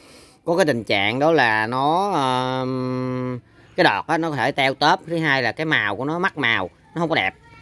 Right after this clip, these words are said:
nó không có ra màu đỏ mà đặc trưng của cái, cái, cái, cái đọt non. Đó, và cái màu thì nó đỏ đậm và cái lá thì nó dày, nó dày lá nè.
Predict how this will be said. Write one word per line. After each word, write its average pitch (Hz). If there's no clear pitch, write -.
nó 170
không 175
có 175
ra 151
màu 110
đỏ 95
mà 117
đặc 104
trưng 139
của 123
cái, 170
cái, 170
cái, 170
cái 175
đọt 127
non. 131
Đó, 135
và 107
cái 139
màu 120
thì 117
nó 143
đỏ 135
đậm 110
và 110
cái 147
lá 156
thì 156
nó 143
dày, 101
nó 151
dày 117
lá 117
nè. 165